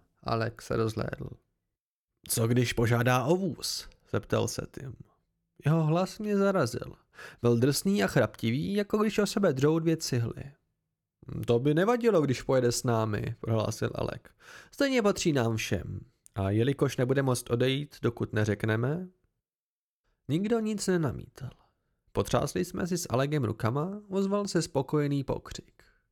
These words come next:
Kete zvedla svůj korbel.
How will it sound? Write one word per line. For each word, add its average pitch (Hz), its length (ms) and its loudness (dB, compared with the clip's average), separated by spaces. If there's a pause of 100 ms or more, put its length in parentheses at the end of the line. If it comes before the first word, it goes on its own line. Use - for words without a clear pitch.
(720)
Kete 226 380 -2
zvedla 196 280 0
svůj 175 240 0
korbel. - 580 -4